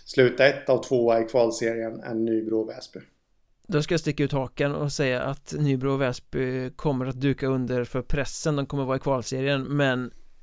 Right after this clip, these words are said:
Speaker 2: den allsvenska platsen kommer göras upp mellan Karlskrona och Hudiksvall.
Speaker 1: Ja, det ska bli intressant att följa. Jag får räcka lite långnäsa åt dig. <laughs> Under säsongen här.
Speaker 2: Ja, vi får väl se.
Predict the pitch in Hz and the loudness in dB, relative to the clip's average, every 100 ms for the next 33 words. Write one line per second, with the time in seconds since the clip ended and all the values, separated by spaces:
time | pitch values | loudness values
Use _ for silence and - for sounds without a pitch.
0 | - - 147 147 131 131 123 - 143 139 | -12 -4 -2 0 -2 -4 -4 -4 -2 -4
1 | - 131 - 131 123 131 127 123 143 - | -4 -10 -6 -4 -2 0 -2 -2 -6 -6
2 | - 135 131 113 110 - _ _ - 123 | -4 -4 -2 -4 -6 -10 _ _ -8 -6
3 | 120 - 139 117 117 - 135 120 - 131 | -6 -6 -6 -6 -8 -8 -8 -8 -8 -8
4 | - - - - - - - - - - | -10 -16 -20 -20 -20 -20 -20 -20 -20 -20
5 | - - _ _ _ _ - - - - | -20 -20 _ _ _ _ -20 -20 -20 -20
6 | _ _ _ - - 127 170 - - 131 | _ _ _ -14 -4 -2 -2 -6 0 2
7 | 165 165 170 170 151 143 - 113 - 127 | 2 -4 -4 -2 -2 0 0 0 0 2
8 | 113 104 - - - - - - - - | 2 -2 -8 -20 -20 -16 -14 -12 -12 -6
9 | 135 131 135 131 127 - - - 139 143 | -6 0 2 2 0 -12 -16 -2 4 4
10 | 131 139 127 147 151 143 120 113 - 156 | 6 6 10 10 10 8 6 4 6 6
11 | 135 123 - - - 220 - - 180 - | 6 2 6 10 12 12 10 8 4 6
12 | 180 - 160 - 170 - - - 165 160 | 2 2 -4 -2 -8 -6 -4 4 6 6
13 | 151 170 151 127 139 117 - 165 170 170 | 6 12 12 10 6 4 4 4 8 6
14 | 151 151 135 175 | 8 4 4 4